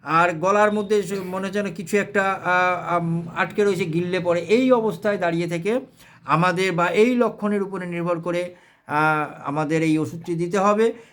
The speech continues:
এখন এই ওষুধটির নাম হচ্ছে রিউমেক্স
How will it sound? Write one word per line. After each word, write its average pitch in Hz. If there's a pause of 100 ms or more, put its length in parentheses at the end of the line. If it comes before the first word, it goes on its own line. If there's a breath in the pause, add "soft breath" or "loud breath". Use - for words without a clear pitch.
(120)
এখন 135
এই 160
ওষুধটির 170
নাম 165
হচ্ছে 214 (240 loud breath)
রিউমেক্স 240